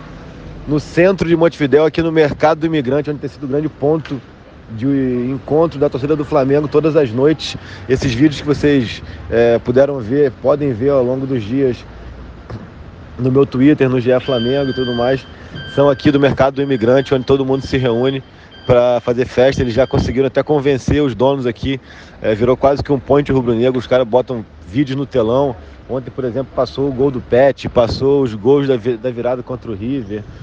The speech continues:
passou gol do Angelim, passou, enfim, um monte de coisa, um monte de gols, um monte de momentos históricos do Flamengo.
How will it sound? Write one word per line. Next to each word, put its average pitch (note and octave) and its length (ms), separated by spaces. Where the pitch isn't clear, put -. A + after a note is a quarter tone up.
passou B2+ 1600
gol C3 160
do D3+ 80
Angelim, C3+ 600
passou, B2 440
enfim, D#3 260
um B2+ 40
monte E3 240
de E3+ 100
coisa, D3+ 240
um C#3+ 40
monte D#3+ 160
de F3+ 80
gols, C#3+ 360
um - 20
monte C3 180
de D#3+ 80
momentos C#3+ 480
históricos C3 640
do B2 80
Flamengo. C3 540